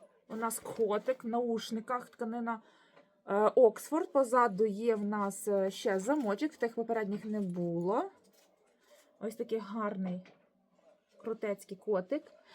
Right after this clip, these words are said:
Знову ж таки, е, на Оксфорді є ось така пташка, тобто та була на Теді, а є на тканині Оксфорд. Кому хо-, подобається, можна замовити і на Оксфорді.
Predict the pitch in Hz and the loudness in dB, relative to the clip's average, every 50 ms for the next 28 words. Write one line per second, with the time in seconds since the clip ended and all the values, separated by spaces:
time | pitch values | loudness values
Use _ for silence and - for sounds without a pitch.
0 | - - - - - - 233 247 320 339 320 302 - 294 - 285 285 269 - - | -14 -6 -4 -4 -4 -2 -2 0 0 0 0 -2 -6 -6 -2 2 2 2 4 4
1 | 240 233 233 254 302 302 - 269 311 - - - 262 202 190 233 240 247 247 247 | 4 4 4 2 0 2 2 2 2 2 -2 -8 -8 -8 -6 -2 0 0 0 0
2 | - 254 240 - 254 247 - - 311 480 571 587 - - - 262 254 - 269 - | -2 -6 -4 -2 -2 -4 -2 -2 -2 -2 -2 -2 -4 -4 -4 -2 -2 -4 -2 2
3 | 294 269 247 226 247 247 240 269 277 - - 330 480 523 494 494 466 - 277 233 | 2 2 2 2 0 0 0 -2 -2 0 2 2 4 6 6 6 6 4 0 0
4 | 208 262 294 330 254 269 294 - - 269 220 233 254 277 277 247 247 254 254 254 | 0 -2 0 0 0 -2 -2 -4 -4 -6 -4 -4 -4 -2 -2 0 0 0 0 -2
5 | - - 254 240 - - _ _ _ _ _ - - _ _ _ - 233 233 240 | -4 -6 -6 -6 -6 -10 _ _ _ _ _ -20 -20 _ _ _ -8 -6 -4 -4
6 | 233 - 254 220 220 226 220 214 240 226 208 240 277 285 330 269 254 247 - 208 | -2 0 0 2 2 0 0 -2 0 2 4 4 4 4 2 0 0 0 -4 -4
7 | 202 208 226 262 262 247 220 208 202 190 185 196 208 220 240 - - 233 208 - | -4 -4 -4 -4 -4 -6 -6 -4 -4 -4 -4 -4 -4 -4 -6 -6 -6 -6 -6 -6
8 | 196 208 240 233 - _ _ _ _ _ _ _ _ _ _ - - - - 202 | -6 -8 -10 -10 -14 _ _ _ _ _ _ _ _ _ _ -20 -20 -12 -8 -6
9 | 220 208 - 214 202 185 185 - - - 202 190 180 175 190 | -6 -6 -4 -4 -6 -6 -6 -10 -12 -10 -8 -8 -6 -6 -6